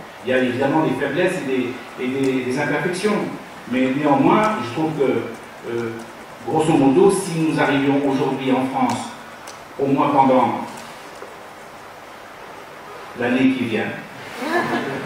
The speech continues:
jusqu'au treize mai deux mille douze, à vivre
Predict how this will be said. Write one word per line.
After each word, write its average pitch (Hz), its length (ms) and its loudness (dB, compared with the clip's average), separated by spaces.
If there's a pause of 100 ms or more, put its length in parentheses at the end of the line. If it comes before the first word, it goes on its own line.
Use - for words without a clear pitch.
(120)
jusqu'au 123 240 2
treize 143 400 4 (100)
mai 139 80 6
deux 139 340 4
mille 127 120 2
douze, 110 340 -4 (920)
à - 140 6
vivre 135 380 4